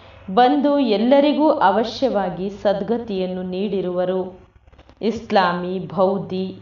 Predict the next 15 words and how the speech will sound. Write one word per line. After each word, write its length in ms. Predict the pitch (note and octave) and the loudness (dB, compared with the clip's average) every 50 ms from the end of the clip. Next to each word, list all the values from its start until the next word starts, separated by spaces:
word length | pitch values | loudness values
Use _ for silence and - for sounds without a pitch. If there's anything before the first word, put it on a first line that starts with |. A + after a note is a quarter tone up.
| - - | -14 -8
ಮೊದಲಾದ 580 | F#3 F#3+ F#3+ F#3 F#3+ F#3 F#3 F#3 F#3+ A3+ A3+ B3+ A#3+ A3+ A3 - - | -4 -4 0 0 0 0 2 0 0 0 0 -2 -2 -2 -4 -4 -2
ಯಾರೆಲ್ಲರೂ 680 | E3 F#3 F3 F3+ F#3+ G#3 G#3+ A#3 A#3 A#3 A#3 B3+ C4 | 0 0 2 2 2 0 0 0 0 0 0 0 -2
ಧರ್ಮ 340 | A#3+ F#3+ G#3 F#3+ F3 F#3 G3 | -2 -2 -2 -2 -2 -4 -6
ಸ್ಥಾಪನೆ 580 | G3+ G3 G3+ - F#3+ F3+ F3 F3 F#3+ F#3 F#3 F#3 | -8 -8 -8 -6 -6 -6 -4 -4 -4 -4 -4 -4
ಮಾಡಿ 520 | F3+ F3+ F3 F3 F3+ F#3 G3 F#3+ F#3 G3 - - _ _ _ _ _ | -4 -4 -6 -6 -6 -6 -8 -8 -10 -14 -18 -20 _ _ _ _ _
ಹೋಗಿದ್ದಾರೆಯೋ 880 | - - B3 A3+ A3+ - A#3 A#3 - - G3 F#3 F3 F3 F3+ G3 F#3+ F3 F3+ F3 F3 - - - - - - - - | -4 0 2 2 2 2 -2 -4 -2 -2 -2 -2 -2 -2 -2 -4 -4 -6 -6 -8 -12 -18 -20 -20 -20 -20 -20 -6 2
ಅವರ 320 | - A3+ B3 A#3 D4 D4+ D#4 D4 C#4+ F#3+ | 4 4 6 6 6 6 6 4 4 2
ಜಯಂತಿಯನ್ನು 840 | F#3 G3 F#3+ F#3+ F#3+ G3 G3 G3 G3 G#3 G3+ F#3+ F#3+ G3 A3 A3+ A3+ | 2 0 0 0 0 -2 -2 -4 -4 -4 -4 -4 -2 -4 -4 -4 -4
ಆಚರಿಸುತ್ತಾರೆ. 1300 | - F3+ F#3 F#3 F#3 - G3+ F#3 G3 G3 G3 G3 G3 G3 - F#3 F#3 F3+ F#3 F#3 F#3 F#3 - - _ _ _ _ _ _ _ _ _ _ _ _ _ - A3+ A3 | -4 -4 -4 -4 -4 -4 -4 -4 -4 -6 -6 -8 -6 -4 -4 -2 -2 -2 -2 -4 -8 -10 -16 -20 _ _ _ _ _ _ _ _ _ _ _ _ _ -2 2 4
ಎಲ್ಲರ 360 | B3 B3+ C#4+ D4+ D#4 D4+ D4 D4 D4 D4 D4 D4 | 4 6 6 6 6 6 4 4 2 0 -2 -2
ತಿಥಿ 340 | A#3+ A3 A3+ A3 A#3+ A#3+ | -4 -4 -2 -2 -2 -2
ತಾರೀಕು 720 | A#3+ A#3+ G#3+ G3 F3+ F3+ F#3 F#3+ F#3+ F#3 F#3+ F#3+ G#3+ A3+ | -2 0 0 0 2 2 0 0 -2 -6 -6 -6 -4 -2
ಇದೆ, 560 | A#3 G#3 F#3+ F3+ - F#3 F#3 F#3 F#3+ - - - | -2 -2 -2 -2 -2 -2 -2 -2 -4 -6 -8 -6
ಆದರೆ 640 | - F#3 F#3 F#3 F3+ F#3+ G3+ G3+ G3 F#3 - - - - | -2 -2 0 0 0 0 0 0 0 -2 -4 -8 -14 -18
ಶಿವನ 460 | - - - B3+ B3 A3+ C4+ C4+ | -16 -6 -4 0 2 2 2 4